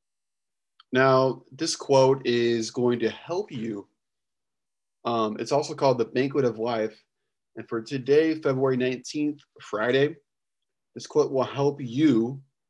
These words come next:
with gratitude, enjoying the present moment, and being able to avoid gluttony,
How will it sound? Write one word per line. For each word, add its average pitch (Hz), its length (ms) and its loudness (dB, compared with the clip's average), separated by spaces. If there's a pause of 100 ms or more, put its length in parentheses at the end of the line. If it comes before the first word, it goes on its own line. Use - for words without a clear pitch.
(600)
with 113 160 -8
gratitude, 131 1080 0 (680)
enjoying 117 440 0
the 120 60 4
present 120 400 0
moment, 123 480 -2 (1800)
and 117 680 0 (720)
being 151 160 0
able 143 240 2
to 135 220 -2
avoid 113 340 -2
gluttony, 139 600 2